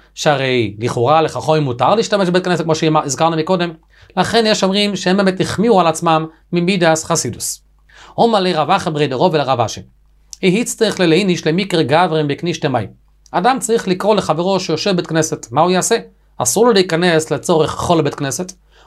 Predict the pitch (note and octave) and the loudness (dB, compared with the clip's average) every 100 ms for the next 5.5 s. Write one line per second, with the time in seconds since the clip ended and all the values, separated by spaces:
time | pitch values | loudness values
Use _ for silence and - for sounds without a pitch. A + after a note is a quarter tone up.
0 | - A3 G3 F#3 G3+ A3 A#3 - A3+ F#3+ | -2 0 2 0 0 -2 -2 0 2 2
1 | E3+ G3 F#3+ E3 E3+ A#3 A3 F#3 E3 D#3+ | 2 2 2 -2 -4 -6 -2 -2 0 0
2 | D#3+ E3+ G3 - _ _ _ - A3 A#3 | 2 0 -2 -8 _ _ _ 0 2 4
3 | G3 G#3 F3+ D3 C3+ C3 F#3 F3+ D3+ E3 | 2 0 0 0 -2 0 2 2 0 0
4 | F3+ F3+ F#3 F3 - _ - F3+ F#3+ C3+ | 2 4 2 -2 -8 _ -2 0 2 -2
5 | - D#3 F3+ G3 | -2 0 0 -2